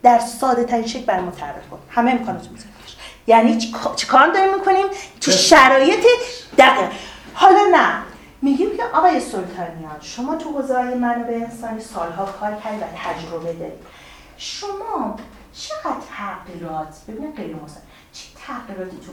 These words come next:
فرآیندهای شرکت آقا فاضلاب توی منابع انسانی ایجاد کرد؟ می‌شه چند نمونه‌شو برای ما بگید؟ هم ازش می‌خوایم که از کارهای گذشته‌اش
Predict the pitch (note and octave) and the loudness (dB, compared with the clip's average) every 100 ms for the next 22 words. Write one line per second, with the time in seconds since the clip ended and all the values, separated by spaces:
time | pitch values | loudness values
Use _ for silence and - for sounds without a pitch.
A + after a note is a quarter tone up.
0 | - F3 F3 E3+ E3+ E3 E3 - E3+ E3+ | -18 -16 -16 -16 -16 -16 -18 -18 -18 -16
1 | E3+ E3 E3 - - _ - - E3+ - | -14 -14 -14 -20 -20 _ -20 -16 -16 -16
2 | E3+ - F3 F3 E3+ E3 F3 E3+ E3+ E3 | -18 -18 -18 -16 -16 -16 -16 -16 -16 -16
3 | E3 D#3+ - - - F#3 E3+ D#3+ E3 E3 | -18 -18 -20 -20 -20 -16 -14 -16 -16 -16
4 | E3 E3 E3 - - D#3 D#3 - D#3 D#3+ | -18 -18 -18 -20 -18 -18 -18 -20 -20 -20
5 | - - - - - - - - A3 G3 | -20 -20 -20 -20 -18 -16 -14 -8 -6 -6
6 | F#3 F3+ F3+ E3+ E3+ E3 E3 D#3+ D#3 D#3+ | -8 -10 -10 -10 -10 -10 -10 -10 -10 -12
7 | D#3+ D#3+ - - - - G#3 D4+ - - | -14 -16 -20 -20 -20 -12 -8 -8 -8 -12
8 | A3+ A#3 C4+ B3+ D4+ D4 D4+ E4 E4 - | -14 -12 -10 -10 -10 -12 -12 -10 -10 -12
9 | - - - G3 G3 E3 E3+ E3 D#3 D#3 | -14 -14 -14 -14 -12 -14 -14 -14 -14 -14
10 | E3 E3 - - - F#3+ A#3+ | -14 -14 -16 -16 -16 -14 -14